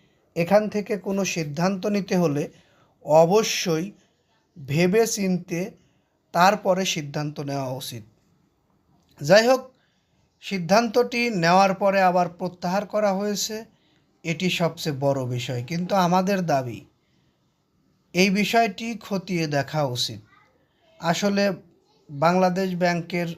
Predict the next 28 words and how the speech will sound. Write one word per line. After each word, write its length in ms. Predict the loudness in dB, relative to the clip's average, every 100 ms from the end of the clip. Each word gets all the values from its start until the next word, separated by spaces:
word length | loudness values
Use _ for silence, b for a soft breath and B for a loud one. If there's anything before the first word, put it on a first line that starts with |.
| -12
সহ 360 | -8 -4 -4
বিভিন্ন 500 | -2 -2 0 0 -2
ব্যাংকের 540 | 0 0 -2 -4 -4 -4
যে 120 | -2
অভ্যন্তরীণ 840 | -2 0 -2 -2 -2 -2 -2 -2
দুর্নীতি 480 | -2 0 0 -2 -6
হয়েছিল, 540 | -4 -4 -4 -4 -6 -8 b b b b b
সেগুলো 840 | -8 0 2 2 2 2 2 0 -4 -10
ফাঁস 340 | -4 -4 -6
করা 340 | -4 0 2 4
হচ্ছে 460 | 2 0 -4 -4
আস্তে 340 | -2 -4 -6 -6
আস্তে। 420 | -6 -8 -12 -14 b b b b b
সেগুলো 480 | -4 -2 0 0 0
থেকে 360 | -2 -6 -4 -4 -2
চোখ 240 | -4 -4
সরিয়ে 500 | -8 -4 0 0 0
নেওয়ার 500 | 2 2 2 0 -2
জন্যই 540 | -4 -2 -2 -2 -4 -8 B B B B
এইরকম 560 | 0 2 2 0 -2 -2
কোনো 280 | -4 -4 -2
সিদ্ধান্ত 880 | -4 -6 -2 0 0 -2 -2 -2 -4 -4
নেওয়া 340 | -2 2 2
হয়েছিল 520 | 0 -2 -2 -4 -4
কি 180 | -4 -6
না, 140 | -6 -6 b b b b -8
এ 140 | -4
বিষয়টি 480 | -2 0 -2 -4